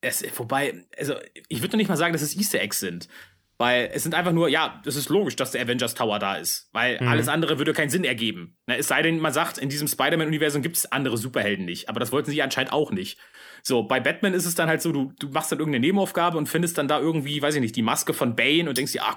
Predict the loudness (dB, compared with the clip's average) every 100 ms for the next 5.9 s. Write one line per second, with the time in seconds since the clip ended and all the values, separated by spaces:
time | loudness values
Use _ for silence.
0 | -4 2 4 4 0 -4 -6 -4 -6 -4
1 | -2 0 -2 -4 -20 _ _ _ _ 0
2 | 2 2 -2 -10 -20 _ _ _ _ 2
3 | 2 2 2 4 2 2 4 4 2 2
4 | 2 2 2 2 2 2 0 2 2 0
5 | -2 0 2 2 2 2 2 -2